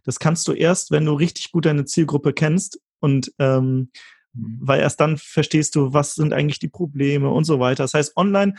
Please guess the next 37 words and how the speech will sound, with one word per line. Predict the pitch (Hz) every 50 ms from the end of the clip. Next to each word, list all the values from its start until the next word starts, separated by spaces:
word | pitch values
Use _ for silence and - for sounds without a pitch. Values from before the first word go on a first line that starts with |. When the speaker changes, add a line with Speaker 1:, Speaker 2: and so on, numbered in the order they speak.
| - _ -
Speaker 1:
wenn | 156 151
du | 151
schlecht | - - 196 208 - _ -
bist, | 226 226 226 - - - - 220
dann | 165 151 143 143
wirst | 156 160 - -
du | -
online | - 175 175 175 160 151
noch | 151 180 - -
weniger | 143 143 151 147 165 151
verkaufen | - - 160 147 139 - - 151 156 156 - - 190
und | 165 156 143
wenn | 143 143
du | 139 135
gut | 139 151 131
Speaker 2:
Mhm. | -
Speaker 1:
bist, | - 180 175 - -
dann | 147 143 147 143
online | - 160 151 147 147
noch | 147 156 - -
mehr. | 135 127
Ist | 127 -
halt, | 147 143 123 - - - - - - - -
äh, | - 127 131 127 127 131 -
super | - 143 151 - 156 151
zum | - - 151 139
Skalieren | - - - 135 135 151 185 202 185 180 180
und, | - 156 139 139 131 147 -
ähm, | 143 131 127 127 127 123 127 - - - _ -
aber | - - 135
ich | 123 -
glaube, | - 139 139 135 135 139 135 135 139 _ _ _ _ _ _ -
äh, | 131 127 123
offline | - - 143 - - 151 139 131 131
ist | - - -
halt | 135 127 - -
immer | 151 147 151 147 139 139 135 135 131 131 131